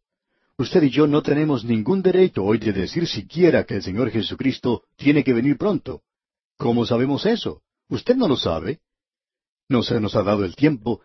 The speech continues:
y alguien nos va a decir, "Pero ustedes creen que Él vendrá pronto." Y eso es correcto, y lo decimos ahora mismo, creemos que Él viene pronto.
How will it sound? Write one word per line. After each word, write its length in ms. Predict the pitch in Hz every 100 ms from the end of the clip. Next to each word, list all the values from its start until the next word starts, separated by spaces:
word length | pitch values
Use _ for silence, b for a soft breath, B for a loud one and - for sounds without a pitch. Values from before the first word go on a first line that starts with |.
| _ -
y 100 | 131
alguien 220 | 151 147
nos 120 | 101
va 60 | 135
a 60 |
decir, 320 | 110 - 123 - _ _
"Pero 140 | - 101
ustedes 340 | - 110 101
creen 160 | 104 117
que 180 | - 95
Él 100 | 101
vendrá 300 | 95 95 -
pronto." 440 | 147 190 - - _ _ _
Y 140 | 208 151
eso 240 | 87 98
es 100 | 80
correcto, 640 | - - 175 196 110 85 - _ -
y 80 |
lo 120 | 143 131
decimos 380 | 117 190 156
ahora 220 | 127 175 170
mismo, 440 | 214 123 101 78 _ _
creemos 500 | 135 104 143 143 -
que 260 | 123 104 160
Él 120 | 156
viene 260 | 139 165
pronto. 460 | - 208 160 78